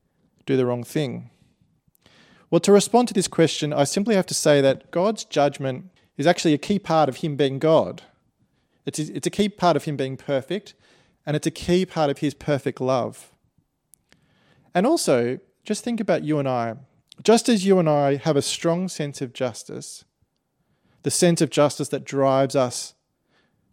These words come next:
to want to have racial equality and gender equality, the sense of justice that wants you and I to see sexual predators go to jail and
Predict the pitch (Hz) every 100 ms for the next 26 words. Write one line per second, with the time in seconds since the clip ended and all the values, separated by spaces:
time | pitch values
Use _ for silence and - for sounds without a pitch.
0 | - 139 143 139 131 135 123 135 143 -
1 | 135 127 - 131 131 135 151 160 _ _
2 | _ _ _ _ - 131 - 143 151 147
3 | 143 - 135 127 127 135 156 _ _ _
4 | _ - - 185 175 147 160 151 - 147
5 | - - - _ _ _ _ - 147 -
6 | _ _ _ _ _ _ 143 143 - 165
7 | 156 143 135 131 127 - 135 120 - 147
8 | - 143 - 151 143 143 127 127 139 135
9 | 120 131 131 131 131 120 135